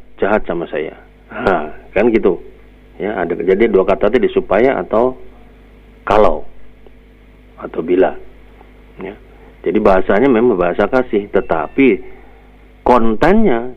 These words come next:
transaksional, give and take. Saya memberi, maka saya harus mendapat, dan sebaliknya.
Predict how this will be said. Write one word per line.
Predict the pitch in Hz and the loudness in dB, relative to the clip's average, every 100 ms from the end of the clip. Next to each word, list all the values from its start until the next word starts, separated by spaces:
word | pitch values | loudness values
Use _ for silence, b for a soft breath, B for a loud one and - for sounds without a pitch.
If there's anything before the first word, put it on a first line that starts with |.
| - | -2
transaksional, | 107 - 90 - 73 71 - - - - | -2 -2 -8 -8 -10 -10 -14 -20 -16 0
give | 123 - | 0 2
and | 98 90 | -4 -2
take. | 92 - - | -4 -4 -4
Saya | 101 | -2
memberi, | 101 95 92 113 120 92 92 | 0 0 2 4 4 2 -6
maka | 87 90 | -8 -8
saya | 90 101 | -4 -2
harus | 98 - | -4 -4
mendapat, | 107 117 123 - - - - - - - - - - - | -2 -2 -2 -6 -10 -20 -20 -20 -20 -20 -20 -20 -20 -4
dan | 104 95 | -2 -2
sebaliknya. | - 80 76 - 76 | -4 -6 -6 -10 -18